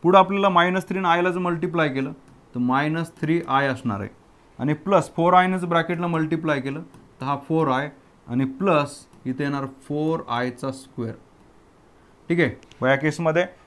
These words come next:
मायनस थ्रीनं मल्टिप्लाय केलं, मायनस थ्री, मायनस थ्री आय प्लस फोर आयनं मल्टिप्लाय केलं,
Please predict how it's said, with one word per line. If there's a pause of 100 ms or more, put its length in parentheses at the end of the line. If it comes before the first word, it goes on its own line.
(120)
मायनस
थ्रीनं
मल्टिप्लाय
केलं,
मायनस
थ्री,
मायनस
थ्री
आय
प्लस
फोर
आयनं
मल्टिप्लाय
केलं,